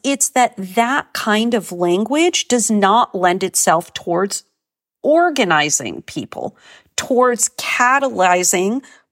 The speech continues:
public action. Because in point of fact, there are no such things as systems. There are people in power who make decisions. And sure, there's lots and lots and lots of them, but you cannot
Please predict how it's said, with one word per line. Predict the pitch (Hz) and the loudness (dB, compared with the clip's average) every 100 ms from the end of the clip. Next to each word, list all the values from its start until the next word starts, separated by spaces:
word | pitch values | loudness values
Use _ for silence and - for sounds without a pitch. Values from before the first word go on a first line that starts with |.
| _ | _
public | - - 233 220 208 - - | -4 0 0 0 -2 -4 -2
action. | 262 359 - - - - - - - _ | 0 0 -2 -6 -8 -16 -20 -20 -20 _
Because | 277 294 302 | 0 0 2
in | 294 | 0
point | 269 - 311 339 | -2 0 2 2
of | 302 | 0
fact, | - 151 165 247 - - _ _ _ _ | 0 0 2 0 -4 -16 _ _ _ _
there | 233 208 | 0 2
are | 247 311 | 2 2
no | 302 | 2
such | - 151 - | 0 -2 -4
things | 131 - - - | -6 -6 -6 -2
as | 175 151 | 0 0
systems. | - 135 - 185 208 | -2 -2 0 0 2
There | 202 - | 2 2
are | 180 - - | -2 -4 -10
people | - 640 - 156 214 262 _ | -8 -4 -2 0 0 -2 _
in | 208 190 | -2 -2
power | - 285 277 262 240 214 | -2 0 2 0 -2 -2
who | 208 | 0
make | 185 175 - | 0 0 -4
decisions. | - 160 - 139 - - - - _ _ _ - | -4 -2 -2 -4 -6 -10 -14 -16 _ _ _ -4
And | 302 269 | -2 -2
sure, | - 403 453 233 | -2 2 2 2
there's | 196 196 - | 2 0 0
lots | 190 208 - | -2 0 0
and | 175 | 0
lots | 160 180 190 | 0 0 -2
and | 190 | -2
lots | 294 539 - | 0 0 -4
of | 160 | -4
them, | 156 104 233 - - - - - | -4 -2 -4 -8 -14 -18 -8 -4
but | 311 - | -4 -2
you | 330 | -6
cannot | 320 - 370 415 - | -2 0 0 2 0